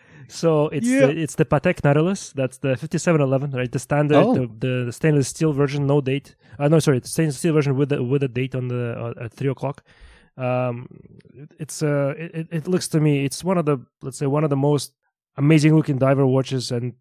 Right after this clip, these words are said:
Speaker 1: I, I think it's probably my favorite of Gerald Genta's designs. Um, I also quite like the Aquanaut, and I wanna mention them together because they basically are the same exact, um, size, and they have the same movement, and also the price is the same.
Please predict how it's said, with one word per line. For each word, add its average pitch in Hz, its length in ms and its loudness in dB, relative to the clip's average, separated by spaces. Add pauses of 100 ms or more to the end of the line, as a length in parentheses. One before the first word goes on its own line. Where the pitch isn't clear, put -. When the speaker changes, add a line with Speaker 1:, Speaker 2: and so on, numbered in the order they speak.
(100)
Speaker 1:
I, 123 200 -6
I 147 80 -4
think 135 180 -4
it's 127 100 -8
probably 139 200 -2
my 135 140 2
favorite 147 520 0
of 135 300 -2
Gerald 139 300 0
Genta's 131 360 -2
designs. 123 640 -6 (100)
Um, 123 380 -4 (160)
I 143 100 -2
also 170 360 0
quite 147 280 -2
like 139 280 -2
the 135 80 -4
Aquanaut, 151 580 -4 (140)
and 127 120 -4
I 127 40 2
wanna 143 180 0
mention 139 280 -4
them 135 100 -4
together 143 440 -2
because 135 720 -4 (180)
they 143 560 -2 (260)
basically 160 400 -2
are 139 120 0
the 127 100 -2
same 151 580 -2
exact, 135 640 -6 (560)
um, 117 680 -8
size, 160 520 -4
and 135 280 -2
they 135 60 0
have 123 140 -2
the 123 80 -4
same 139 180 -2
movement, 135 380 -2
and 131 120 -4
also 135 200 -6
the 123 100 -6
price 127 280 -8
is 107 120 -12
the 104 80 -18
same. - 240 -14